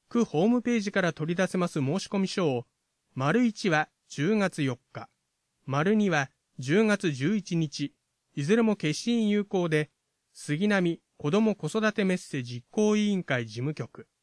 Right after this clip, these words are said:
子育て支援課管理係内、ファックス五三零七の零六八六、メール、エムイーエスエスイーハイフンティーアットマークシーアイティーワイドッ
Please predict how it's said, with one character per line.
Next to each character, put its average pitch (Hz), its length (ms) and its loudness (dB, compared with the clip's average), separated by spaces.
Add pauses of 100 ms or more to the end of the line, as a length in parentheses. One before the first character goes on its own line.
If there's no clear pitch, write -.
(540)
子 151 100 -6
育 220 280 0
て 190 120 0
支 165 260 -6
援 190 180 -2
課 151 240 -4 (100)
管 180 240 -2
理 214 120 -2
係 170 360 0
内、 104 260 -8 (840)
フ 190 60 0
ァ - 20 4
ッ 196 60 2
ク - 80 -14
ス 127 220 -10 (400)
五 233 300 2
三 208 400 0
零 160 260 0
七 156 300 -4
の 131 220 -6 (280)
零 185 280 0
六 190 260 -2
八 - 320 -10
六、 127 320 -12 (1080)
メ 156 240 0
ー - 20 -2
ル、 151 200 -4 (640)
エ 151 120 0
ム 226 200 2
イ 226 240 2
ー 139 60 -6
エ 139 140 -4
ス - 180 -4
エ 214 100 2
ス 208 160 -8
イ 190 280 -2
ー - 20 -6
ハ 190 160 -4
イ 202 80 2
フ 139 160 -6
ン 123 100 -4
テ - 160 -8
ィ 131 180 -2
ー - 20 -20 (180)
ア 131 120 -6
ッ - 120 -10
ト 185 120 0
マ 165 160 0
ー - 20 -6
ク 127 240 -14 (440)
シ 214 300 -4
ー 233 100 4
ア 214 40 4
イ 165 100 0
テ 165 140 -6
ィ 180 80 -2
ー - 20 0
ワ 180 140 2
イ 156 100 0
ド 143 100 -2
ッ 135 60 -8